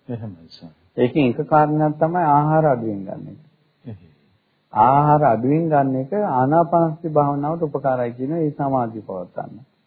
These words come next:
Speaker 1: එහෙයි ස්වාමීනි.
Speaker 2: එතකොට ඒවත් එක්ක ඉතින් ප්‍රතිපදාවේ ගමන් කිරීමත් එක්කයි මේ ඔක්කොම උපකාරක ධර්ම බවට පත් වෙන්නේ.
Speaker 1: එහෙමයි.
Speaker 2: සතුරත් එක්ක යුද්ධ කරද්දී තමයි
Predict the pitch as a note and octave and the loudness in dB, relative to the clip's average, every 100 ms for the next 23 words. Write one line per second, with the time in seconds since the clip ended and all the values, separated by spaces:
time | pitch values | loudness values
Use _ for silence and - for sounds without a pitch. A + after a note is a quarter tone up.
0 | _ _ _ _ _ C3 A2 F2 D#2 - | _ _ _ _ _ -14 -12 -14 -16 -18
1 | D2+ C#2+ - - _ B2+ A#2 C3+ D#3+ E3 | -20 -20 -20 -20 _ -6 0 0 2 2
2 | A#2+ C3 D#3+ E3+ E3+ A#2 F#2+ - G2+ G#2 | 2 4 6 6 4 -2 -4 -4 -6 -6
3 | G2 - _ _ - - A2 B2+ A#2+ C3 | -12 -16 _ _ -10 -2 -2 -2 2 4
4 | B2+ C3+ C#3 C#3 C#3+ C#3+ B2 A2 B2+ C#3+ | 6 6 6 4 2 2 2 4 2 0
5 | C#3+ D#3 D#3 D#3+ E3 D#3+ D#3+ D3+ - F3 | 2 2 2 4 4 2 -2 -6 2 4
6 | F3+ E3+ E3 C#3+ C3 - F#3 E3+ C#3+ D3+ | 4 2 2 2 0 2 4 4 2 4
7 | E3+ E3+ E3+ E3 D#3+ C3+ E3+ F3+ F#3+ E3+ | 6 6 6 4 2 2 0 0 -2 -4
8 | D#3 - F#2+ F2+ - _ _ - G#2+ F2+ | -4 -10 -14 -14 -20 _ _ -20 -20 -18
9 | E2+ D#2+ E2+ C3 _ _ _ _ _ _ | -20 -20 _ -20 _ _ _ _ _ _
10 | _ _ _ _ - G#2+ A#2 B2 B2+ - | _ _ _ _ -4 -2 2 4 4 2
11 | C#3 D#3 C3 A#2+ A#2+ C3+ D3+ D3 D3 D3 | -2 0 0 -2 0 2 4 4 4 0
12 | D#3 D#3+ D#3 D3+ E3 G3 | 0 0 0 0 0 0